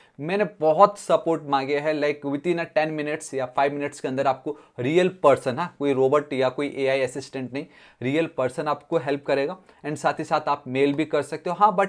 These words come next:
एक चीज़ मुझे लगता है, and मैंने बात भी की थी कि कस्टमर में basically कॉलिंग सपोर्ट तो रखो,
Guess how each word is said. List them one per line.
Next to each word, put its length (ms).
एक 160
चीज़ 180
मुझे 200
लगता 400
है, 200
and 60
मैंने 200
बात 240
भी 160
की 160
थी 160
कि 240
कस्टमर 760
में 160
basically 400
कॉलिंग 340
सपोर्ट 320
तो 60
रखो, 200